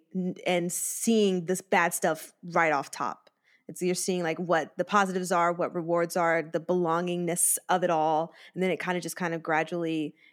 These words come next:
increases and people are taking advantage and manipulating, and like you said, gaslighting your trust. And the more you have the trust, the more that you think, "Oh,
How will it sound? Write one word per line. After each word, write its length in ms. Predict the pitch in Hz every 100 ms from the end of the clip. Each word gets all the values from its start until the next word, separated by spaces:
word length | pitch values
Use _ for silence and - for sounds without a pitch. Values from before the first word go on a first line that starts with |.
| _
increases 760 | 185 180 - 233 233 185 170 170
and 140 | 175
people 280 | 196 190 170
are 200 | 156 - _
taking 320 | 214 208 196
advantage 420 | 180 175 170 190 190
and 100 | 202
manipulating, 600 | 226 254 202 170 175 175
and 40 |
like 120 | 170
you 80 | 180
said, 200 | 180 175
gaslighting 640 | 165 156 - 165 156 180 196 - -
your 180 | 185 202
trust. 640 | - 220 165 196 - - - _ _ _ _ _ _ -
And 400 | 208 196 190 208 - _ _ _ _ _ - -
the 80 | 214
more 240 | 226 220
you 140 | 220
have 180 | 214 220
the 80 | 196
trust, 480 | - 254 247 - 170
the 80 | 196
more 240 | 196 202
that 240 | 190 185
you 80 | 208
think, 320 | 185 196 185 - -
"Oh, 240 | 214 202